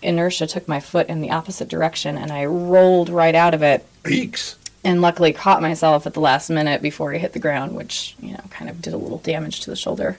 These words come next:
Speaker 2: Ooh! Now, what do you
Speaker 1: Nothing
Speaker 2: think?
Speaker 1: bad.
Speaker 2: Do you think the audience knew that this was, uh, some kind of mistake?
Speaker 1: Luckily, this was not at a performance. It was
Speaker 2: Ah.
Speaker 1: at, um, a class, and it was the,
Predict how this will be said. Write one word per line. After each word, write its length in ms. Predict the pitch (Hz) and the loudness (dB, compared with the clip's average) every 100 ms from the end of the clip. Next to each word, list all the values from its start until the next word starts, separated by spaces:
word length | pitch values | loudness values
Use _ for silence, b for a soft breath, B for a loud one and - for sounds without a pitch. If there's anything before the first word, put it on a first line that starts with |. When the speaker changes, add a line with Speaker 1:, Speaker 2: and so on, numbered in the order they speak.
| - | -8
Speaker 2:
Ooh! 260 | 190 - - B B 151 | -2 -2 -2 B B 0
Now, 200 | 147 123 | 4 6
what 120 | 214 | 6
do 60 | 381 | 4
you 40 | 190 | 4
Speaker 1:
Nothing 40 | |
Speaker 2:
think? 120 | 165 202 | 4 2
Speaker 1:
bad. 100 | - | 2
Speaker 2:
Do 60 | |
you 100 | 180 | -2
think 260 | 202 269 320 | 0 -2 -2
the 160 | 202 180 | -4 -2
audience 520 | - 147 156 135 113 | 0 2 2 0 -2
knew 520 | 120 95 107 131 180 | -4 -2 0 2 2
that 180 | 165 127 | 2 2
this 220 | 151 127 | 0 -2
was, 320 | 147 139 - - | 0 0 -2 -2
uh, 180 | 120 117 | 2 2
some 300 | - 135 135 | 2 0 0
kind 200 | 127 139 | -2 -4
of 60 | 127 | -4
mistake? 440 | 117 - - 160 240 | -2 0 0 0 4
Speaker 1:
Luckily, 560 | 240 240 233 240 226 | 6 6 6 4 4
this 180 | 208 202 | 4 2
was 160 | 208 196 | 0 2
not 200 | 180 175 | 2 2
at 100 | 180 | 0
a 60 | |
performance. 640 | 180 175 175 156 170 180 190 | -4 -4 -2 0 0 0 2
It 40 | |
was 200 | - 180 | 2 4
Speaker 2:
Ah. 40 | 185 | 6
Speaker 1:
at, 300 | 170 - 196 | 8 6 4
um, 500 | 175 165 156 165 165 - | 2 4 2 0 -4 -4
a 80 | 208 | -4
class, 800 | - - 196 165 170 226 - - - | -4 -2 2 6 6 4 0 -6 -4
and 400 | 190 170 165 165 | 0 2 2 2
it 80 | 160 | 2
was 100 | 170 | 4
the, 180 | 180 | 2